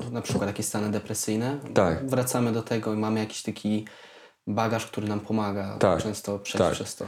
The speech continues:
Speaker 2: Tu oczywiście dochodzą różne pułapki, o których warto wspomnieć, czyli to, to doświadczenie nieraz może nam wrzucać strasznie duże oczekiwania później, że jak to jest, jest po prostu fajnie w lesie, a ja bym chciał
Speaker 1: Mhm.
Speaker 2: mistyki jakiejś większej. To też są pewne rzeczy, na które warto uważać.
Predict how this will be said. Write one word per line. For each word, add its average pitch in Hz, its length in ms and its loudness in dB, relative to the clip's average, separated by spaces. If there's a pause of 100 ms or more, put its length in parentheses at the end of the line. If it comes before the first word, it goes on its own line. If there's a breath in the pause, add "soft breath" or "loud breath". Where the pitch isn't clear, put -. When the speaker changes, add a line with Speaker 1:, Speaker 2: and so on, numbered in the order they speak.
(380 loud breath)
Speaker 2:
Tu 160 80 8
oczywiście 160 320 6
dochodzą 160 320 8
różne 127 220 8
pułapki, 139 420 4
o - 20 6
których 107 240 6
warto 98 240 4
wspomnieć, 95 460 4
czyli 95 260 4
to, 95 400 6
to 98 80 6
doświadczenie 101 500 4
nieraz 101 220 4
może 98 160 4
nam 98 140 6
wrzucać 95 380 2
strasznie 95 380 2
duże 101 160 4
oczekiwania 98 540 4
później, 80 300 2
że 80 80 2
jak 90 160 2
to 78 120 0
jest, - 180 -2 (680 loud breath)
jest 87 140 2
po 85 80 4
prostu 90 260 2
fajnie 92 380 6
w 87 40 2
lesie, 80 280 6
a 82 40 6
ja 85 80 4
bym 85 100 2
chciał 80 380 2 (160 loud breath)
Speaker 1:
Mhm. 110 440 2
Speaker 2:
mistyki - 420 4
jakiejś 76 340 4
większej. 73 340 0
To 87 100 4
też 113 220 4
są 101 180 4
pewne 95 260 4
rzeczy, 98 220 2
na 92 80 4
które 92 220 2
warto 85 280 2
uważać. 76 520 0